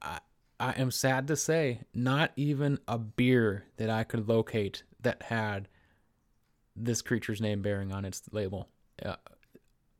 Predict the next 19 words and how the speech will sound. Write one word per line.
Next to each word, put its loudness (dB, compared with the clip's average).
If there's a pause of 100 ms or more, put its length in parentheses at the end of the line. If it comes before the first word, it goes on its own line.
(680)
I -2
am -6 (220)
<laughs> -4 (1000)
appalled 4 (200)
that 2
some 4 (320)
microbrew 4 (460)
in 4
Oklahoma 2
or 0
Florida 0
has -4
not -2
claimed 0
this -4
thing, -4 (360)
uh, -8
to -2
just -4